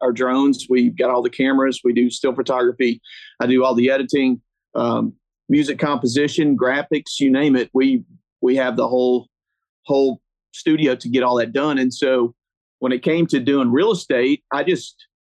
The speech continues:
I just brought the same model that we do our E S P N shows, N B C Sports and all that. I just brought the same model over to capture land. Uh, you know, the, it, the great part about it is that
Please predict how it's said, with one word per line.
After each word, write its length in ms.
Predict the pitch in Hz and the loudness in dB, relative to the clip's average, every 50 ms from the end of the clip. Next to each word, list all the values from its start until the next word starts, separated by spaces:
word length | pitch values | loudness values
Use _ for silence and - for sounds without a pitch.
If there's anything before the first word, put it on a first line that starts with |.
| _ _ _ - | _ _ _ -6
I 60 | 139 | -2
just 300 | - 185 165 - - - _ _ _ _ _ _ _ _ _ _ - | 0 0 -2 -2 -6 -20 _ _ _ _ _ _ _ _ _ _ -8
brought 220 | 147 143 160 - | -6 -6 -6 -6
the 60 | 143 | -8
same 260 | 120 - 185 165 156 | -4 -2 0 2 2
model 340 | 143 139 156 190 208 165 139 127 | 2 2 2 2 0 0 0 2
that 120 | 135 127 | 2 2
we 100 | 123 131 | 2 2
do 200 | 127 147 147 151 | 2 2 2 2
our 180 | 143 139 131 120 | 2 2 2 2
E 160 | 131 147 156 | 2 2 2
S 100 | 147 - | 0 -2
P 180 | - - 151 | -4 -2 0
N 100 | 156 151 | 0 0
shows, 440 | 135 - 151 151 156 160 160 147 - | 0 0 0 0 0 0 -2 -2 -2
N 120 | 131 131 139 | 0 0 0
B 60 | 131 | 0
C 220 | 127 - 165 156 | 0 0 -2 -2
Sports 420 | 151 - - 151 165 175 120 - - | -2 -2 0 0 0 0 0 -2 -4
and 160 | 131 120 110 | -2 0 0
all 120 | 127 131 | 0 0
that. 180 | 135 147 165 160 | 0 0 0 0
I 80 | 135 | -2
just 100 | 131 - | -4 -2
brought 140 | - 147 139 | -2 -2 -2
the 40 | - | -2
same 260 | - - 151 143 131 | -4 -2 0 2 4
model 320 | 127 123 135 143 135 127 - | 4 4 4 2 0 0 2
over 480 | 127 156 196 202 151 139 120 127 127 _ _ _ _ _ _ - | 0 0 0 0 -2 -2 -2 -4 -6 _ _ _ _ _ _ -6
to 100 | - 131 | -6 -4
capture 480 | - - 143 139 151 151 - - 139 135 | -2 -2 -2 -2 -2 -4 -2 -2 -2 0
land. 480 | 139 160 175 190 175 139 120 117 110 | 0 0 0 0 0 0 0 0 0
Uh, 280 | 127 123 123 113 107 120 - | 0 0 0 0 -2 -4 -2
you 100 | - 139 | 0 0
know, 140 | 139 143 139 | 2 2 2
the, 180 | 131 131 123 - _ _ _ _ - _ _ - | 2 0 -2 -4 _ _ _ _ -20 _ _ -8
it, 200 | - 123 - - _ _ - | -6 -6 -6 -6 _ _ -18
the 160 | - 127 - - | -12 -8 -4 -2
great 320 | - - 190 190 180 175 | -2 0 0 0 0 0
part 180 | 175 180 170 156 | 0 0 0 0
about 320 | 127 117 147 151 190 190 | -2 -2 -4 -2 -2 -2
it 140 | 160 139 - - | -2 -4 -2 -2
is 200 | 143 143 131 143 | -4 -4 -2 -2
that 160 | 143 143 | -4 -4